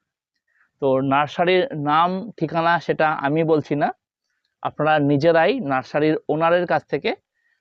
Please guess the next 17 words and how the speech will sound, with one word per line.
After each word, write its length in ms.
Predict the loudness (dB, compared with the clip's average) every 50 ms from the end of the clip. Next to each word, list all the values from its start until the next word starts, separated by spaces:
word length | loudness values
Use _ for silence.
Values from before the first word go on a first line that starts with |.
| _ -8
বিষয়টি 520 | -6 -2 0 0 0 0 0 0 2 2
জেনে 300 | 2 2 2 2 2 2
নিন 260 | 2 0 0 -2 -4 -6 -4
এবং 280 | -2 -2 0 0 0 -2 -4
এখানে 340 | -4 -2 0 0 0 -2
কি 220 | -4 -4 -2 0 0
ধরনের 420 | 2 4 4 4 4 2 2 0
চারা 380 | 0 -2 -2 0 0 0 0 0
পাওয়া 260 | 0 0 0 2 2
যাচ্ছে 360 | 2 0 -2 -4 -6 -10 -10 -10 _ _ _ _ _ _ _ _ -8
বিস্তারিতভাবে 760 | -8 -8 -6 -4 -2 -2 -2 0 -2 -2 -2 -2 -4 -4 -6 -8 _ _ _ -6
জেনে 260 | -2 -2 0 0 -2
নিন। 220 | -4 -6 -8 -10 -14 _ _ _ _ _ _ _ _
চলুন 400 | -2 0 2 2 2 2 0 -2 -6 -6
আমরা 340 | -4 -4 -2 0 0 0 -2 -4 _ _ _ _ -12 -12 -6 -2
দেখতে 300 | -2 -2 -2 -2 -4 -4
থাকি। 280 | -2 -4 -8 -8 -10